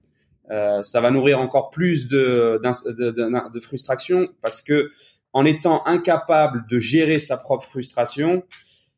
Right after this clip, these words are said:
euh, en étant incapable de la gérer, ben on finit. On, et en plus, bon, cette, ce que je voulais dire surtout, c'est que cette culture de l'in-, la gratification immédiate, elle,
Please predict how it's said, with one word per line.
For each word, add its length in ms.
euh, 1000
en 120
étant 260
incapable 460
de 80
la 140
gérer, 480
ben 300
on 100
finit. 500
On, 300
et 180
en 180
plus, 240
bon, 120
cette, 200
ce 100
que 80
je 60
voulais 160
dire 160
surtout, 240
c'est 140
que 60
cette 200
culture 420
de 420
l'in-, 320
la 120
gratification 760
immédiate, 460
elle, 320